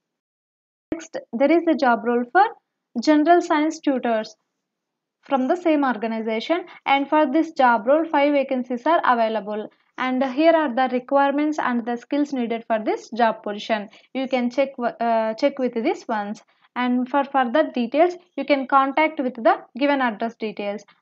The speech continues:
or else you can check in the given website links provided.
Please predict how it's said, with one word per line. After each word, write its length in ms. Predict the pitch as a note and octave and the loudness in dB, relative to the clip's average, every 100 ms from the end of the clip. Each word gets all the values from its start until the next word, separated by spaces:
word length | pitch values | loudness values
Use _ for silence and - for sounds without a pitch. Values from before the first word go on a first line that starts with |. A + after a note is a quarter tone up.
| - | -2
or 160 | B3+ C4+ | 2 4
else 240 | F4+ F#4+ - - | 4 2 -12 -8
you 100 | C4+ | -4
can 300 | C4+ C4+ B3+ - _ _ - | 0 0 -2 -8 _ _ 0
check 320 | D4+ D4 - | 0 2 0
in 140 | C4+ | 0
the 140 | C4+ F#4+ - _ _ _ _ A#3+ | 0 -2 -8 _ _ _ _ -2
given 340 | C4 D#4 E4+ | 2 2 2
website 520 | D#4+ B3+ B3 C4+ B3 B3 | 0 -2 0 0 -2 0
links 240 | D4 F4 | -4 -2
provided. 640 | C#4+ B3 G#3+ G#3 G3+ G3 | 0 2 2 0 -2 -4